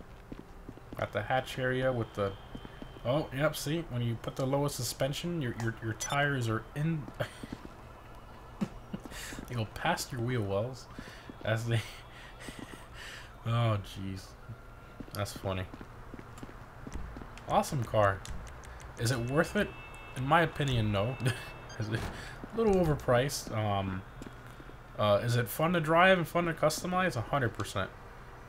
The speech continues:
Um, whether it's worth it to you to buy it, I, I personally wouldn't recommend it if, you know, you're on a,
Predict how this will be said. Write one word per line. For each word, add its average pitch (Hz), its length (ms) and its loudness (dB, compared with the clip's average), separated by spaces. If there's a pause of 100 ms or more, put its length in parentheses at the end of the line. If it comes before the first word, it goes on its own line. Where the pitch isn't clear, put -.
(120)
Um, 101 300 2
whether 113 300 4
it's - 320 -2 (180)
worth 123 260 0
it 143 160 -2
to - 120 0
you 127 140 4
to 123 60 0
buy 107 340 4
it, 139 120 0 (640)
I, 117 320 0 (300)
I 113 60 -2 (100)
personally 151 400 0
wouldn't 165 220 2
recommend 147 400 2
it 151 80 2
if, 113 180 0
you 110 140 2
know, 101 160 4
you're 104 100 2
on 104 180 2
a, - 0 -